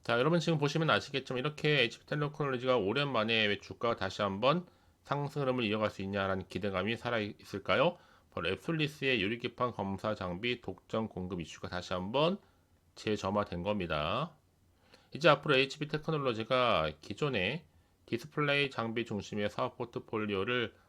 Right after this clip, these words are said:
확장하고 글로벌 반도체 시장 진출을 위한 발판을 마련했기 때문에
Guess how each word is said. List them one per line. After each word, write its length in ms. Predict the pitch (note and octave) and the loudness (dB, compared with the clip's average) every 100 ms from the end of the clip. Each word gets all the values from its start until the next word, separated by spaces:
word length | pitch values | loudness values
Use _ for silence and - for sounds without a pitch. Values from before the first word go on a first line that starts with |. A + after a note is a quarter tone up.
| _ | _
확장하고 1040 | - C#3+ - C#3+ A2 F2+ B2 A#2+ F#2 D2+ C#2+ - _ _ | -8 -8 -2 0 0 0 0 2 2 0 -6 -16 _ _
글로벌 400 | - C3 C#3+ D3+ | -4 0 4 2
반도체 420 | D3+ G#2+ A#2+ C3+ C3+ | 2 -2 -2 -6 -8
시장 320 | - C3+ C3 | -6 -4 -4
진출을 560 | - A2 G#2+ - A2 | -4 -6 -4 -6 -4
위한 240 | G2+ G2+ G2+ | 0 -2 -2
발판을 380 | - F2 G#2+ G2+ | -6 -4 -4 -2
마련했기 480 | D#2+ G2+ A2 G2+ | -2 -2 -6 -8
때문에 600 | - F2 F#2+ D#3 C3 C#2 | -6 -4 0 2 2 0